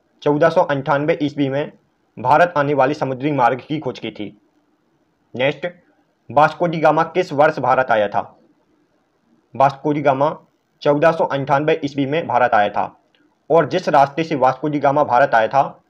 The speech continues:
उस रास्ते को Cape of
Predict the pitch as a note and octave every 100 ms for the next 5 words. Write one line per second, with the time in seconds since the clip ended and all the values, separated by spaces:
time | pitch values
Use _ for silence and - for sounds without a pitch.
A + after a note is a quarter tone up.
0 | _ _ _ D#3+ E3+ C3 B2 C#3+ C3 D3+
1 | G#3 - _ _ _ _ _ _ _ _
2 | _ _ C#3+ D3+ F3 F3 _ _ _ _
3 | _ - C3 D3+